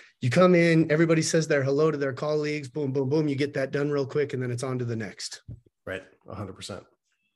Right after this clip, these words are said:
Speaker 2: Absolutely.
Speaker 1: So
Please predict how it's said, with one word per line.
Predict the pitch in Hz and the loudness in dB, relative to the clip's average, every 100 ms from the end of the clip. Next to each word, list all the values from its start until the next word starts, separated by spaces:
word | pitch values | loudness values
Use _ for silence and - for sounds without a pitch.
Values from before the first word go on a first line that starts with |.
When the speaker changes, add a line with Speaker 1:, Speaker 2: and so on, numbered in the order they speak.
| - | -16
Speaker 2:
Absolutely. | 104 104 98 - _ _ _ _ _ _ _ _ _ _ _ _ _ _ _ - - - _ | -16 -14 -16 -18 _ _ _ _ _ _ _ _ _ _ _ _ _ _ _ -20 -20 -20 _
Speaker 1:
So | - 208 226 147 | 2 6 8 6